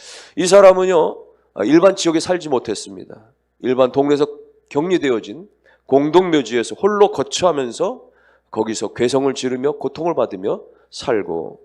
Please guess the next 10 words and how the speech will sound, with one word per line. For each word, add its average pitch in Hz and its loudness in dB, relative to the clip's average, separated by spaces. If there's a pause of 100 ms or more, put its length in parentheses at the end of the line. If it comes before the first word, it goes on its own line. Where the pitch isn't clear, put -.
있었던 104 -10
것입니다. 90 -10 (1160)
그런데 196 6
특별히 208 4
먼저 175 4
우리가 190 4
살펴볼 208 2
수 196 -8
있는 185 -6
것은 175 -10